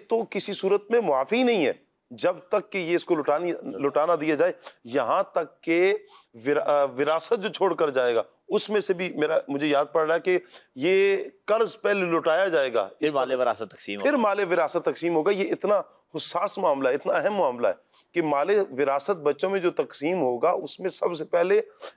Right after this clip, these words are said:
Speaker 1: اس نے جو قرض چھوڑا ہے، قرض لیا ہوا تھا، قرض کو لوٹایا جائے گا، اب دیکھا جائے گا کہ مال کتنا بچتا ہے۔ یہ
Speaker 2: شہید کے
Speaker 1: بچوں
Speaker 2: بارے میں ہے نا کہ اس کا خون کا قطرہ گرنے سے پہلے اس کے لیے جنت واجب ہو جاتی ہے،
Speaker 1: جی۔
Speaker 2: لیکن اگر قرض ہے تو وہ معاف نہیں ہوتا۔
Speaker 1: اللہ اکبر،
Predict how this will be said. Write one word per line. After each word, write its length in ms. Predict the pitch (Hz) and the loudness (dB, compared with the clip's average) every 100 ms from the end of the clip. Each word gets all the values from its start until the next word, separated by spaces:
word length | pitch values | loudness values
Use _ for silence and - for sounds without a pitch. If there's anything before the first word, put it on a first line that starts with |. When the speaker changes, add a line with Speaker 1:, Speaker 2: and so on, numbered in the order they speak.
| - | -4
Speaker 1:
اس 280 | 196 - 202 | -2 0 0
نے 100 | 202 | 0
جو 140 | 185 | -2
قرض 480 | - 226 247 208 - | -2 -2 -2 -2 -6
چھوڑا 340 | - 165 143 | 0 2 2
ہے، 60 | 110 | 0
قرض 320 | - 185 151 | 0 -2 -2
لیا 220 | 151 180 | 0 0
ہوا 160 | 180 147 | 2 2
تھا، 160 | 165 | 0
قرض 260 | 160 190 165 | 0 -2 0
کو 100 | 196 | 0
لوٹایا 340 | 170 160 180 | 2 2 2
جائے 220 | 170 135 113 | 2 2 0
گا، 60 | - _ _ | -8 _ _
اب 240 | - 220 202 | -4 -2 0
دیکھا 220 | 208 196 | 0 2
جائے 200 | 190 185 | 0 0
گا 80 | 170 | 2
کہ 80 | 156 | 2
مال 200 | 139 131 | 0 -2
کتنا 260 | 135 131 | -2 -2
بچتا 320 | 110 101 - | -2 -4 -4
ہے۔ 40 | 107 _ | -4 _
یہ 60 | |
Speaker 2:
شہید 260 | 110 104 127 | -4 0 0
کے 60 | |
Speaker 1:
بچوں 180 | 160 151 | 2 2
Speaker 2:
بارے 200 | 147 143 | 0 0
میں 80 | 147 | -4
ہے 60 | 190 | -6
نا 100 | 185 | -6
کہ 60 | |
اس 120 | 151 | -4
کا 140 | 147 135 | -2 -2
خون 400 | - 127 143 156 | 0 0 0 0
کا 100 | 139 | 0
قطرہ 340 | 120 120 139 113 | -2 0 -2 0
گرنے 240 | 117 139 151 | -2 0 0
سے 160 | 139 | -2
پہلے 420 | 110 151 165 170 170 - _ _ - | -2 -2 0 0 -2 -8 _ _ -8
اس 120 | 127 | -4
کے 80 | 147 | -2
لیے 120 | 151 | 0
جنت 280 | 123 127 147 | 0 -2 0
واجب 280 | 127 135 156 | 0 2 2
ہو 80 | 135 | 2
جاتی 300 | 131 123 170 | 2 0 0
ہے، 80 | |
Speaker 1:
جی۔ 60 | 165 | 0
Speaker 2:
لیکن 280 | 151 180 175 | -2 -2 0
اگر 180 | 170 170 | 0 0
قرض 320 | 175 196 208 | 0 0 2
ہے 140 | 190 | 2
تو 80 | 190 | 2
وہ 100 | 196 | 2
معاف 240 | 170 139 110 | 2 0 -2
نہیں 140 | 113 | -4
ہوتا۔ 100 | 139 | -4
Speaker 1:
اللہ 340 | 139 160 165 151 | 0 0 2 0
اکبر، 340 | 120 107 | -2 -2